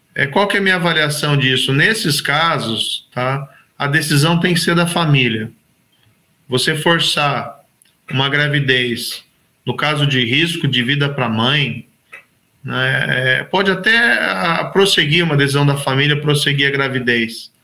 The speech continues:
né, mas, é, eu acho que a decisão tem que ser da família. Você não pode forçar o Estado a, a uma família fazer uma escolha de Sofia, tá? Porque isso destrói também ali a família. Mesma coisa,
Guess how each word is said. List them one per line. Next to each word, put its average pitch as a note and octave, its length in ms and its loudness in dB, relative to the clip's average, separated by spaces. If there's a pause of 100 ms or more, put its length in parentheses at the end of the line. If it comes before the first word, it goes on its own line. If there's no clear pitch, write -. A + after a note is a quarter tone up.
(580)
né, B2 260 -6
mas, C3+ 240 -2
é, C#3+ 260 2
eu D3+ 60 2
acho D#3 140 0
que - 100 -4
a D#3+ 60 0
decisão D3+ 380 0
tem D#3+ 120 -2
que D#3 100 -4
ser - 120 -10
da D#3+ 140 -2
família. C#3+ 400 2
Você C#3 80 0
não D3+ 100 0
pode E3 200 0
forçar D#3 420 0
o - 20 0
Estado C3 560 -4 (840)
a, B2 500 -2
a C3 60 -2
uma C#3+ 180 2
família C3+ 480 0
fazer C3+ 380 0
uma C3+ 160 0
escolha C#3 360 2
de C#3 100 -2
Sofia, B2 520 -2 (840)
tá? A#2+ 180 -6
Porque C3+ 220 -4
isso C#3 160 -2
destrói C3 560 2
também A#2 420 0
ali A#2 180 0
a A#2+ 60 -2
família. A2+ 560 -4
Mesma D3+ 420 0
coisa, C#3+ 460 0